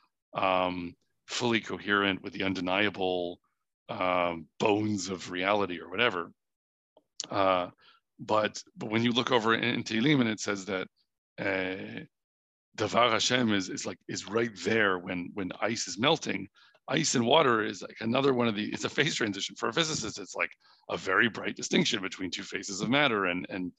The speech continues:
that appeals as another way of asking this question, like, aren't there some things in the world where any language that it was accurate in describing the world would have to admit that there's a difference between ice and water that's qualitative?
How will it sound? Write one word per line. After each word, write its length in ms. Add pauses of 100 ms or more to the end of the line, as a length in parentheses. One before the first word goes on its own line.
(300)
that 180
appeals 480
as 240 (320)
another 300
way 160
of 80
asking 340
this 120
question, 360
like, 120 (100)
aren't 180
there 100
some 240
things 260
in 60
the 80
world 400
where 340 (300)
any 260
language 720
that 120
it 80
was 180 (100)
accurate 460
in 80
describing 460
the 80
world 280
would 100
have 180
to 120
admit 420 (440)
that 100
there's 180
a 40
difference 400
between 360
ice 300
and 100
water 460
that's 160
qualitative? 680